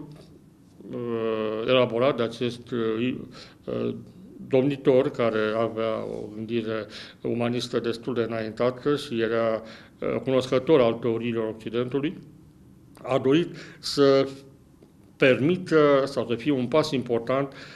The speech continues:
uh, spre independența țărilor române, a, uh, țării românești în primul rând, dar, sigur, el a rămas în stadiul de proiect,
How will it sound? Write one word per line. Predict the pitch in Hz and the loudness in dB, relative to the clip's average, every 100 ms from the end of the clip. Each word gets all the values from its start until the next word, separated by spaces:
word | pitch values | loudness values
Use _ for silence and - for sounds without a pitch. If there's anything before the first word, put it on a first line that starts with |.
| - | -10
uh, | - 131 | -4 -4
spre | 127 - 135 | -2 0 2
independența | 127 127 127 120 117 143 120 123 110 110 107 104 - 110 110 - - - - | 2 0 0 0 2 0 0 0 0 2 0 -4 -6 -6 -8 -10 -12 -16 -10
țărilor | - 123 113 110 | -2 2 2 0
române, | 107 110 135 139 139 135 | -2 -4 -2 -2 -2 -4
a, | 98 98 107 - - - - _ | -6 -6 -8 -12 -18 -20 -20 _
uh, | - 113 110 | -10 -6 -6
țării | 104 131 120 | -4 0 0
românești | 113 110 117 117 | 0 -2 -4 -4
în | 110 | -6
primul | 110 107 101 | -8 -10 -6
rând, | 117 156 - - - - | -6 -8 -12 -20 -20 0
dar, | 156 196 196 - - | 4 6 4 -8 -12
sigur, | - 120 151 151 | -6 -2 -2 -2
el | 139 | 0
a | 127 | 2
rămas | 120 123 123 | 2 2 0
în | 127 | -2
stadiul | 107 127 117 110 | -6 -2 -2 -2
de | 110 | -6
proiect, | 113 113 139 135 | -4 -2 -2 -2